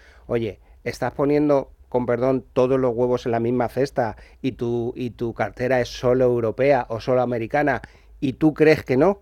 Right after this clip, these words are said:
Porque puede ser una decisión, una estrategia, y entonces tienes que comprobarla.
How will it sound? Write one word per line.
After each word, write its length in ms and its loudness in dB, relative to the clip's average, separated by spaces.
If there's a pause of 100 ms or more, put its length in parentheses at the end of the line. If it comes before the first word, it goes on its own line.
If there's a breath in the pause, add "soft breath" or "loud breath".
(260 soft breath)
Porque 240 -4
puede 260 4
ser 140 0
una 160 0
decisión, 560 0
una 200 0
estrategia, 560 -2
y 100 -2
entonces 340 -4
tienes 220 2
que 100 -4
comprobarla. 580 0